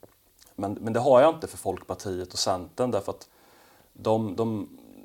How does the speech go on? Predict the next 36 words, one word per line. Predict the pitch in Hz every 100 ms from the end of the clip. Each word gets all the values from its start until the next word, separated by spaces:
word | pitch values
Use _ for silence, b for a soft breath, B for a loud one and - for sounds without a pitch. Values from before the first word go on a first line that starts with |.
| -
de | 117 117
står | - 123 123
för | 131
någonting | 107 90 101 92
som | 95
jag | 98
uppfattar | - 87 95
som | 95
djupt | 90 123 120 -
onödigt | - 113 104 95 90 90 95 120 - - - _ _
och, | 101 95 71
och | 92
liksom | 80 - 92 92 - b b b b b b -
väldigt | 113 98 -
destruktivt | 110 - 101 98 - 135 131
då, | - 92
att | 85 -
de | 98 90 - -
å | 110
ena | 104 107
sidan | - 120 104 98 95 98 b b b b b b
står | - 113 107
upp | 131 -
för | 107
en | 101
extrem | 101 - - 117 127 104
kollektivism | - 101 - 101 113 110 - 95 92 -
på | -
en | 98 98
nivå | 113 101 90 90 - -
när | 98
man | 95 95
vill, | 98 92 85 - - b b b b
vill | 104
s-, | 101 -
liksom | 98 95 92